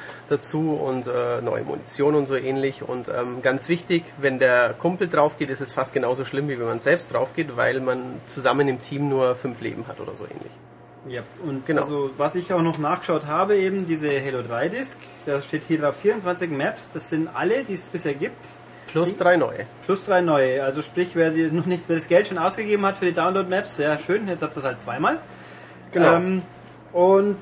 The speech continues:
Speaker 2: das Spiel wird, ich hab's ausprobiert, wenn man's einlegt, das wird erkannt als Halo drei. Also sprich, die Spielstände, Achievements, was auch immer, die man schon hat, werden nahtlos quasi hier integriert, wenn man diese tolle Disc einlegt, weil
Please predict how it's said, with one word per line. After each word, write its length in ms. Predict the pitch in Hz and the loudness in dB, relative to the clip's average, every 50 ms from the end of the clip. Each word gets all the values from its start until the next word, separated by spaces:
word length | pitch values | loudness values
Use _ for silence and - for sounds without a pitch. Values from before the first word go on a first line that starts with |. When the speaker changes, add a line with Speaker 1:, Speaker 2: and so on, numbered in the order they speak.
| - - - | -10 0 2
Speaker 2:
das 160 | 175 165 - | 2 2 2
Spiel 280 | - - 240 262 226 | -4 -6 -6 -2 0
wird, 160 | 226 226 226 196 | 0 0 0 0
ich 80 | 165 | -2
hab's 140 | 214 208 185 | -2 -2 0
ausprobiert, 560 | 156 175 202 - - 202 165 156 160 185 180 | 0 0 0 2 0 -2 2 4 2 4 4
wenn 100 | 180 175 | 2 2
man's 160 | 175 175 170 | 2 2 -2
einlegt, 500 | - - 185 190 214 185 165 180 180 - | -2 -2 -2 0 2 2 2 2 2 0
das 120 | 165 - - | -6 -4 0
wird 80 | 180 | 0
erkannt 240 | 175 165 170 170 170 | 0 2 2 0 0
als 160 | 165 - - | 0 -2 0
Halo 200 | 135 139 147 151 | -2 0 2 0
drei. 480 | 147 139 131 131 127 123 123 120 123 - | 0 2 0 0 2 0 0 -4 -6 -6
Also 220 | 117 127 135 147 | -6 -6 -4 -6
sprich, 320 | 147 - - 170 170 165 - | -6 -4 0 0 0 0 0
die 140 | - 156 151 | -2 -2 -2
Spielstände, 600 | - - 180 190 202 - - 196 190 190 180 170 | -2 -2 -2 -2 0 0 2 2 2 4 4 2
Achievements, 680 | 156 160 - 190 196 190 196 185 180 175 170 - - 170 | 2 2 -2 -6 -4 -2 0 0 0 0 -2 -4 -2 -2
was 180 | 151 156 - | -2 -2 0
auch 140 | 160 151 - | -2 -2 -2
immer, 400 | 175 170 185 185 185 185 175 165 170 165 165 | -2 0 2 2 2 2 2 0 -4 -2 0
die 80 | 170 | 2
man 100 | 165 160 | 2 2
schon 240 | 156 - 156 143 - | 0 -2 -6 -2 2
hat, 320 | 165 156 - - - - 160 | 0 0 0 -2 -10 -2 0
werden 220 | 156 160 160 156 | 2 4 4 4
nahtlos 640 | 143 135 151 165 - 160 156 156 160 156 - - - - - - | 4 4 2 2 2 2 2 2 2 0 0 -4 -8 -10 -14 -8
quasi 300 | - 143 139 147 151 147 | -4 -2 -2 0 -2 -2
hier 340 | 139 143 147 147 147 147 - | -4 0 0 2 2 0 0
integriert, 640 | 151 139 131 - 135 127 127 123 127 156 160 - 135 | -4 -8 -8 -8 -10 -12 -10 -2 2 2 2 2 0
wenn 100 | 131 131 | -4 -4
man 100 | 131 123 | -6 -6
diese 300 | 135 135 143 147 143 - | -6 -4 -4 -4 -4 -4
tolle 220 | 127 123 131 127 | -6 -6 -6 -4
Disc 320 | 135 165 151 - - - | -2 -2 -2 -2 -4 -6
einlegt, 480 | 110 127 131 131 139 143 143 - - 135 | -8 -8 -4 0 -2 -2 -2 -2 -8 -6
weil 260 | 127 123 127 123 123 | -4 -2 -2 -4 -4